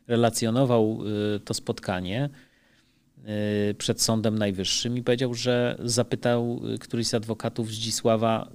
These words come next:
„A co to znaczy dedykuje?”, bo on tam w-, na pierwszej stronie, y,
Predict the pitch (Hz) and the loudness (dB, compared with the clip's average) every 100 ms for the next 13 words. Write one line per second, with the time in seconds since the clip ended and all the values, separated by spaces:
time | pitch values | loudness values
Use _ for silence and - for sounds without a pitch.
0 | - - 127 190 196 180 120 135 127 120 | -14 -10 0 2 4 4 4 0 0 2
1 | 117 113 - 160 120 95 90 101 123 123 | 2 0 4 6 6 4 -2 -4 -4 -4
2 | - 113 117 - - 127 117 - 127 - | -4 -4 -6 -12 -20 -10 -6 -2 0 0
3 | 117 - - 120 113 98 98 - _ _ | 0 0 0 2 2 -2 -4 -12 _ _
4 | _ _ _ 104 107 107 | _ _ _ -14 -8 -6